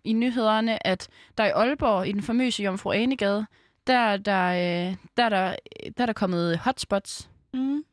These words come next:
Speaker 1: Eller et hotspot. Jomfru Anegade er blevet et hotspot.
Speaker 2: Ja.
Speaker 1: Og, og det går altså ud på, at, øh, det er blevet et hot sted. Altså,
Speaker 2: Det er et hot
Speaker 1: det er
Speaker 2: sted.
Speaker 1: et hotspot.
Speaker 2: Mhm.
Speaker 1: Så det er for, at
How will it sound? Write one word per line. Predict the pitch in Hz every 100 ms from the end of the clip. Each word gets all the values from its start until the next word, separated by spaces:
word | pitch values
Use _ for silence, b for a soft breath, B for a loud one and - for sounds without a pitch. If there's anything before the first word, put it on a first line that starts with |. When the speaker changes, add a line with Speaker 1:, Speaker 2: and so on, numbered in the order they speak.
| -
Speaker 1:
Eller | 175
et | 170 196
hotspot. | 190 233 - 196 202
Jomfru | 214 214
Anegade | 208 226 214
er |
blevet | 196 185
et |
hotspot. | 233 - - 190 - B
Speaker 2:
Ja. | 254 294 B -
Speaker 1:
Og, | 214 208 196
og | 208
det | 285 285
går | 254 214 190
altså | 180 - -
ud | 294 254
på, | - 247 214 196 -
at, | 196 202 202
øh, | 190 185 180 185 -
det | 220
er |
blevet | 202 202
et | 196
hot | 220 240
sted. | - 196 196 208
Altså, | 208 208
Speaker 2:
Det | 175 _ _ _ -
er |
et | 214
hot | 240
Speaker 1:
det | 240
er | 214
Speaker 2:
sted. | 202
Speaker 1:
et | 208
hotspot. | 240 - - 180 185 - -
Speaker 2:
Mhm. | 240 240 254 269 _ -
Speaker 1:
Så | 254 220 127 - 214
det | 247 233
er | 214 208
for, | - - 262 240
at | -